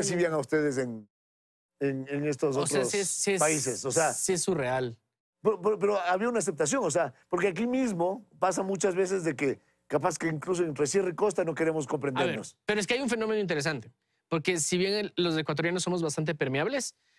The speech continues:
Speaker 2: las otras, eh, culturas son en cambio súper nacionalistas.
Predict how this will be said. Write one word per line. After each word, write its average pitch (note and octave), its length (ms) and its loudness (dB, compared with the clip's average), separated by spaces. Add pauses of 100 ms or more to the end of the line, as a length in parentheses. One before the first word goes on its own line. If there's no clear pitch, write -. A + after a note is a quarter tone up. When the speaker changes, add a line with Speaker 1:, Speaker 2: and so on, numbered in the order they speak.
(100)
Speaker 2:
las C#3+ 160 0
otras, E3+ 520 -2
eh, B2+ 580 0 (420)
culturas F#3 640 0 (640)
son D#3+ 280 0
en D3+ 120 0
cambio D3+ 280 0
súper C#3+ 440 0
nacionalistas. B2 800 -4